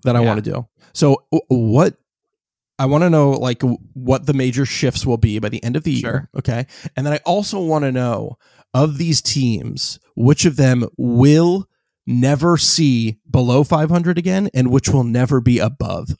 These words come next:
Speaker 1: five hundred for the rest of the
Speaker 2: Oh,
Speaker 1: year,
Speaker 2: yeah, okay,
Speaker 1: okay?
Speaker 2: I got you.
Speaker 1: So
Speaker 2: Yeah,
Speaker 1: let's,
Speaker 2: yeah.
Speaker 1: l-, we're gonna start with the A L East. Like I said, Rays, Orioles, Yankees tied at three and two. The Rays still the, uh,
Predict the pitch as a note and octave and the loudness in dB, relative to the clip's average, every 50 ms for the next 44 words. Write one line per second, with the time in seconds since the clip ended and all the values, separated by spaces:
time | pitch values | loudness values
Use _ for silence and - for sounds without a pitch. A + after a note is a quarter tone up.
0 | _ - - A#2+ G2+ G#2 - - - - - B2 - A#2+ B2 B2 - A#2 A#2 - | _ -6 -6 -4 -4 -4 -6 -6 -6 -8 -10 -8 -8 -8 -8 -6 -8 -8 -8 -8
1 | - A#2+ B2 A2+ - F#2 F2+ E2+ D#2 D#2+ F2 G#2+ - - - A#2 A#2 - A2+ G#2 | -8 -10 -10 -10 -10 -12 -12 -12 -14 -14 -14 -12 -10 -6 -4 -2 -4 -4 -4 -8
2 | D#2+ E2+ - - - - E3 D3 C#3 C#3 E3 D#3 E3+ E3+ D3+ C3+ - C#3+ C#3 C3+ | -14 -16 -14 -8 -2 2 2 2 2 2 0 -2 -2 -2 -4 -4 -6 -8 -10 -8
3 | C#3+ D3+ D3+ C#3+ D3 - - F3 G3 F3 F#3+ F#3+ F#3 E3 D#3 C#3 - - B2+ B2+ | -6 -6 -8 -6 -6 -6 -4 -4 -2 0 0 2 2 2 2 2 0 -2 -4 -4
4 | B2+ - A#2+ G2+ G2+ G#2+ A2+ B2+ C#3 D#3 E3+ F3+ F3 C#3+ - C#3 C#3+ D3 D#3+ D3 | -4 -4 -4 -4 -4 -4 -2 0 0 0 0 -2 -2 -4 -2 -2 -2 0 -2 -2
5 | C3 D3 C#3+ - C#3+ B2+ - - C3 A#2 A#2+ A2+ - - A#2 B2 C3 C3+ - - | -4 -4 -6 -6 -8 -8 -4 0 0 0 0 -2 -4 -6 -6 -4 -4 -4 0 2
6 | A#2 A#2+ G#2+ A2 A2 A#2 A2+ A#2 A2+ - - - A#2+ A#2 A2+ G#2+ _ _ _ _ | 2 4 4 2 0 0 -2 -2 -4 -6 -8 -8 -10 -12 -12 -14 _ _ _ _
7 | _ - C3 C3 C3 B2+ A#2 A2 G#2+ | _ -10 -6 -6 -4 -4 -4 -6 -6